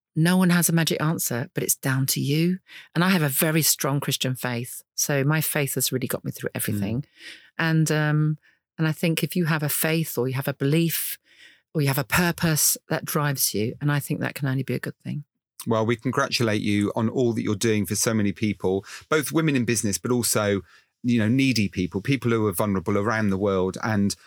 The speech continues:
Speaker 2: all I can say probably to summarise, uh, my best wishes to you is I hope both arms end up covered in tattoos
Speaker 1: <laughs>
Speaker 2: with all those amazing experiences that are yet to come. So, Anita Brightly Hodges, thank you so much for joining us today. It's been an absolute pleasure.
Speaker 1: It's been a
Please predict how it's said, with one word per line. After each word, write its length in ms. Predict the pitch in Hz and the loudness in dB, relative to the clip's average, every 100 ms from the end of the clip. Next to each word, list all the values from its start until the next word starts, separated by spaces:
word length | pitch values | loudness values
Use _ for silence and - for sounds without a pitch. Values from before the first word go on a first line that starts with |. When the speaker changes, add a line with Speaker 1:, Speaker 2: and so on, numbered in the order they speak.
| - | -8
Speaker 2:
all 220 | - 139 | 0 0
I 80 | 127 | 0
can 200 | 117 113 | -2 -2
say 240 | 101 107 101 | 0 0 0
probably 500 | 120 104 95 95 95 | -2 -4 -2 0 0
to 260 | - 104 | 0 0
summarise, 760 | 95 117 104 98 95 95 90 - _ _ _ 92 | 0 0 0 0 0 0 -2 -6 _ _ _ -4
uh, 260 | 101 101 - | -2 -2 0
my 240 | 120 135 | 2 2
best 280 | 113 98 - | 0 -2 -2
wishes 260 | 92 92 - | -4 -4 -4
to 160 | 98 | -2
you 120 | 90 | 0
is 100 | 92 | 0
I 120 | 95 101 | 0 -2
hope 300 | - 131 - - | 0 -2 -2 -2
both 260 | 127 113 | -2 0
arms 300 | 110 95 90 | 0 0 0
end 180 | 87 87 | 0 0
up 180 | 87 - _ _ - | -2 -6 _ _ -6
covered 300 | 131 110 107 | -2 2 2
in 100 | 104 | 2
tattoos 720 | 117 110 285 117 95 92 - - - | 0 0 2 2 2 0 0 -2 -2
Speaker 1:
<laughs> 180 | - | -2
Speaker 2:
with 140 | 117 131 | 0 2
all 100 | 139 | 2
those 220 | 123 120 | 2 2
amazing 420 | 123 123 117 110 | 2 2 2 2
experiences 500 | - - 120 110 113 | 0 0 2 2 2
that 60 | 127 | 4
are 20 | |
yet 280 | 123 139 - | 4 2 2
to 100 | - | 0
come. 320 | - 123 101 | 2 2 2
So, 280 | 101 123 120 | 2 2 2
Anita 320 | 117 131 131 123 | 2 0 2 0
Brightly 280 | 117 117 113 | 0 2 0
Hodges, 300 | 110 107 - | 0 0 0
thank 220 | 127 110 | 0 0
you 80 | 117 | 0
so 180 | 143 | 2
much 220 | 127 113 - | 2 0 -2
for 80 | |
joining 260 | 104 107 98 | -2 0 0
us 80 | 85 | -2
today. 220 | 90 90 | -2 -2
It's 100 | 80 | -2
been 140 | 107 | -2
an 80 | 104 | -2
absolute 340 | - - 110 - | -2 -2 -4 -2
pleasure. 400 | 107 92 82 82 - | -2 0 -4 -6 -6
Speaker 1:
It's 100 | - | -2
been 140 | 202 | 0
a 100 | 190 | 0